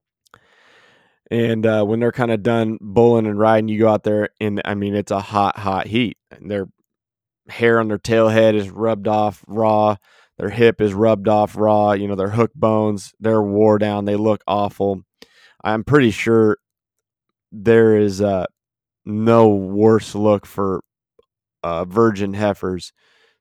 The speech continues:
than the day that they have a heat or the day after. I mean, they look terrible. You kinda, you kinda look at 'em and you,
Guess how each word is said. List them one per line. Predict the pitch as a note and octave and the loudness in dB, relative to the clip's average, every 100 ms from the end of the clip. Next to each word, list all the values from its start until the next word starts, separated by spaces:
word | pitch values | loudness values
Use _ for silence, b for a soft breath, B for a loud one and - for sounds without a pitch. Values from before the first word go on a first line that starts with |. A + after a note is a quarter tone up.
| _ - | _ -4
than | A2 G#2+ G2 | -2 -2 -2
the | G#2 G2+ | -4 -4
day | G2 G#2+ G2+ F#2+ F#2 _ _ _ _ _ _ F#2+ | 0 2 2 -2 -8 _ _ _ _ _ _ -8
that | G2+ G2 F#2 | -4 -4 -4
they | G2 F#2+ B1 | -2 -2 -4
have | F#2+ G2+ F#2+ F2+ | -6 -4 -4 -4
a | |
heat | F#2 F#2+ D#2+ - _ - | -8 -10 -10 -16 _ -6
or | G#2+ | -4
the | G2+ | -2
day | F2+ G2 F#2+ | -2 -2 -2
after. | F#2 - G2 | -4 -8 -8
I | |
mean, | G#2 | -4
they | G#2+ | -2
look | G#2 F#2+ - | -2 -6 -12
terrible. | - E2 D#2+ E2 F2+ | -14 -10 -10 -8 -6
You | G#2+ | -4
kinda, | G#2+ D#3+ F3+ G#2 - b b b b _ _ _ | -4 -4 -2 -2 -6 b b b b _ _ _
you | A2 | -8
kinda | - C#4+ C#4 | -2 0 2
look | A#2+ A#2 C3 | 6 6 6
at | C3+ D3 | 4 4
'em | C3+ | 0
and | A2+ | -2
you, | G#2+ | -4